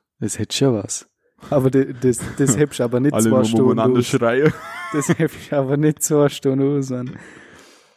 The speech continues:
Speaker 1: <laughs> Oh, nicht als Schlagzeuger, Mann. Die ganze Zeit volles Rohr rein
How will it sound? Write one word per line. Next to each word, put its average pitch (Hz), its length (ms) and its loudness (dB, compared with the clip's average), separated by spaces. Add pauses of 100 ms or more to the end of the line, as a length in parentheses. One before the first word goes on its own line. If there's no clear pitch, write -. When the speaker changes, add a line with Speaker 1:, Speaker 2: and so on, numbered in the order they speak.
(440)
Speaker 1:
<laughs> 139 80 -4 (520)
Oh, 147 140 4
nicht 147 200 2
als 139 180 0
Schlagzeuger, 139 840 2
Mann. 131 320 -4 (440)
Die 143 100 2
ganze 151 480 0
Zeit - 180 -18
volles 147 460 2
Rohr 143 200 4
rein 151 200 2